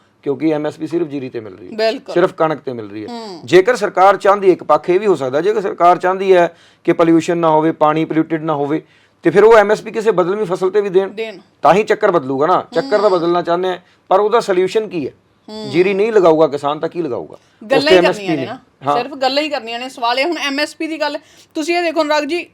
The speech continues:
Speaker 2: ਸਮਾਂ ਆਉਂਦਾ ਹੈ ਜਦੋਂ ਆਲੂ ਨੇ ਜਿਹੜੇ,
Speaker 1: ਹੂੰ।
Speaker 2: ਉਹ ਦੋ ਦੋ ਰੁਪਏ ਕਿਲੋ ਵਿਕਦੇ ਨੇ।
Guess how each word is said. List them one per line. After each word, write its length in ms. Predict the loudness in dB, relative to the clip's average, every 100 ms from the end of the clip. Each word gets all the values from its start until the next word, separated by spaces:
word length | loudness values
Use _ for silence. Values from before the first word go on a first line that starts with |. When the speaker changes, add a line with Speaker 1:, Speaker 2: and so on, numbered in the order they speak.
| _
Speaker 2:
ਸਮਾਂ 380 | -8 -4 0 0
ਆਉਂਦਾ 200 | 0 -2
ਹੈ 280 | -4 -4 _ _ _
ਜਦੋਂ 260 | -6 -2 -2 0
ਆਲੂ 340 | 0 0 -6
ਨੇ 100 | -6
ਜਿਹੜੇ, 280 | -6 -4 -6
Speaker 1:
ਹੂੰ। 280 | -10 -12 -8
Speaker 2:
ਉਹ 100 | -10
ਦੋ 300 | -6 0 2
ਦੋ 140 | 2
ਰੁਪਏ 220 | -2 -4 -10
ਕਿਲੋ 300 | -10 -10 -8
ਵਿਕਦੇ 360 | -8 -12 -16
ਨੇ। 160 | -16